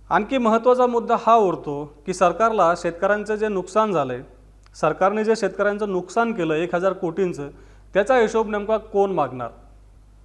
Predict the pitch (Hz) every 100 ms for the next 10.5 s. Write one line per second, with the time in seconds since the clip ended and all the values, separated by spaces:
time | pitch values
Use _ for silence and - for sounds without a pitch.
0 | - - - - 147 190 185 170 185 185
1 | 170 175 - - 165 190 170 165 190 190
2 | 170 156 135 123 117 - - - - -
3 | - - - - - - 202 262 233 233
4 | 269 247 240 254 240 220 226 226 233 233
5 | 214 220 226 202 175 - 214 202 165 131
6 | 147 135 131 185 185 220 214 - 165 208
7 | 208 208 208 202 196 202 - 180 175 175
8 | 214 185 185 196 190 202 170 170 156 151
9 | - 120 113 - - - - - - -
10 | 160 180 214 180